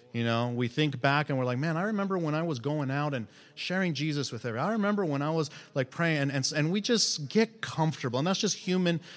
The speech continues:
nature. One of the things that happens when God opens the door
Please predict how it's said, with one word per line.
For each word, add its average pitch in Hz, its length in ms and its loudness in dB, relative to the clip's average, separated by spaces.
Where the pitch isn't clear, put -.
nature. 131 540 2
One 147 160 2
of 190 80 2
the 170 80 2
things 160 320 -2
that 135 140 -2
happens 147 520 -2
when 127 140 -2
God 135 240 -2
opens 143 320 -4
the 127 60 -4
door 131 480 0